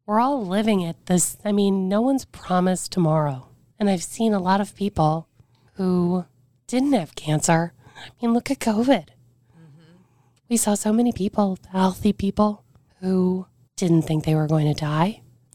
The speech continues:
Speaker 1: I know people who've been in awful accidents or had, like, sudden health emergencies who've died.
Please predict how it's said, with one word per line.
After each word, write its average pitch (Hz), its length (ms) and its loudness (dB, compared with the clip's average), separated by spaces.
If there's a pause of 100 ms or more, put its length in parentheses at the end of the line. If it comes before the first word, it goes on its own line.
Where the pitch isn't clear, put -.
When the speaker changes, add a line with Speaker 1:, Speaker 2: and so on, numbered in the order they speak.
Speaker 1:
I 185 80 0
know 180 140 0
people 185 320 -2
who've 175 220 -2
been 175 120 2
in 170 140 2
awful 170 320 0
accidents 202 840 -2
or 156 380 -2 (920)
had, 185 220 4
like, 160 300 -2 (680)
sudden 190 360 0
health 175 260 -6
emergencies 196 680 0
who've 220 160 0
died. 226 500 0